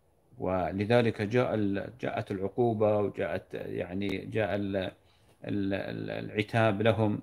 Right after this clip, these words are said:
ثم استثنى الله جل وعلا قال: "إلا المستضعفين من الرجال والنساء والولدان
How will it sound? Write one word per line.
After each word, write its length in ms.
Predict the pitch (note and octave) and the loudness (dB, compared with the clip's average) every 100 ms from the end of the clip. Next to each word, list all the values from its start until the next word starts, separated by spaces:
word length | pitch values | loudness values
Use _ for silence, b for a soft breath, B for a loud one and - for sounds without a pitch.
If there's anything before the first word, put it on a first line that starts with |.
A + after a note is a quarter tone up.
| - _ _ b b b | -10 _ _ b b b
ثم 180 | E3 F3 | 2 2
استثنى 420 | - F#3 F3+ D3+ | 4 2 6 6
الله 320 | D3 D3+ C3+ | 8 6 4
جل 280 | B2+ B2 B2 | 2 4 6
وعلا 240 | A#2+ A#2+ | 6 6
قال: 300 | A#2+ B2 A#2+ | 2 2 2
"إلا 300 | - D3 C3 | 2 4 4
المستضعفين 840 | A#2 A2 - A2 G#2 G2+ A#2+ G2+ G2 | 4 0 -2 -2 -2 -2 0 0 0
من 180 | G2+ | 0
الرجال 500 | G#2 G#2 G#2 A#2 G#2 | -2 -2 2 4 4
والنساء 600 | F#2+ F#2+ G2 - A#2 G#2 | 0 -2 -4 -2 0 0
والولدان 640 | G2+ G2 G2+ G2+ G#2+ G2 | 0 -2 0 0 2 0